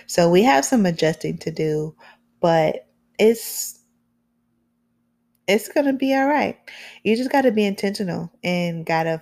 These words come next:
find a way to go after the things that you want and help mold the person that you want. And if it's not, they're not worth it, if they don't have the general things that they need to even get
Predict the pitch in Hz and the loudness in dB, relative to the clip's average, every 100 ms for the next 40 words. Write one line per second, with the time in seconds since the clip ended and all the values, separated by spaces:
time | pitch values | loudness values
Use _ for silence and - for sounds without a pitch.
0 | _ 175 165 165 165 165 160 160 160 156 | _ -4 -4 -4 -4 -6 -2 -2 -2 -4
1 | 156 - - 151 151 156 147 151 185 - | -6 -10 -8 -6 -4 -4 -6 -10 -16 -2
2 | 175 170 170 - 175 170 165 165 170 160 | 2 2 0 -2 -4 -4 -6 -6 -6 -6
3 | 160 160 165 165 - 165 165 160 160 - | -8 -6 -6 -6 -6 -4 -4 -4 -8 -12
4 | - - _ _ _ _ - 233 214 - | -20 -20 _ _ _ _ -2 2 2 0
5 | - _ _ _ 165 165 175 185 185 170 | -8 _ _ _ -10 0 2 4 2 -2
6 | - 170 160 170 165 165 190 196 349 349 | -4 -8 -10 -10 -10 -8 -8 -4 -6 -6
7 | - _ - - - 185 185 180 180 190 | -14 _ -20 -20 -6 0 0 -2 -2 0
8 | 208 - _ - 175 208 220 233 196 196 | 0 -4 _ -18 -2 2 2 2 2 2
9 | 220 226 202 220 320 294 254 220 175 160 | 2 2 2 2 2 0 0 -2 -4 -6
10 | - 170 190 190 185 180 175 175 190 196 | -4 -4 -2 -2 -4 -4 -6 -6 -8 -10
11 | - - - _ _ - 175 160 - - | -12 -14 -16 _ _ -2 2 2 2 2
12 | 185 175 165 170 175 175 - 180 165 151 | 2 2 -2 -2 -2 -6 -4 -2 -2 -4
13 | - 185 175 165 156 _ _ _ - 165 | -2 -2 -2 -6 -10 _ _ _ -14 -4
14 | 180 190 | 0 0